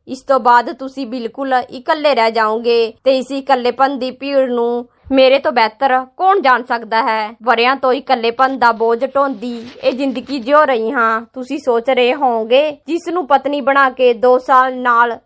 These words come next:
ਰਹਿ ਕੇ ਵੀ ਆਪਣੇਪਨ ਦਾ ਅਹਿਸਾਸ ਨਹੀਂ ਹੋਇਆ, ਤੁਹਾਡੇ ਸੁੱਖ ਦੁੱਖ ਨਾਲ ਕੋਈ ਲੈਣਾ ਦੇਣਾ ਨਹੀਂ ਸੀ,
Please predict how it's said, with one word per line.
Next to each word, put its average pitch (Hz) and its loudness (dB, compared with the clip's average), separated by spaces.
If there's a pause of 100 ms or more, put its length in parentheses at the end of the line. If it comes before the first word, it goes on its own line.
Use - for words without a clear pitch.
ਰਹਿ 240 -2
ਕੇ 294 -6
ਵੀ 240 -8
ਆਪਣੇਪਨ 247 -4
ਦਾ 226 2
ਅਹਿਸਾਸ 254 0
ਨਹੀਂ 226 -4
ਹੋਇਆ, 226 0 (140)
ਤੁਹਾਡੇ 240 0
ਸੁੱਖ 285 -10
ਦੁੱਖ 247 -6
ਨਾਲ 233 2
ਕੋਈ 269 0
ਲੈਣਾ 254 -2
ਦੇਣਾ 247 0
ਨਹੀਂ 233 -4
ਸੀ, 233 -10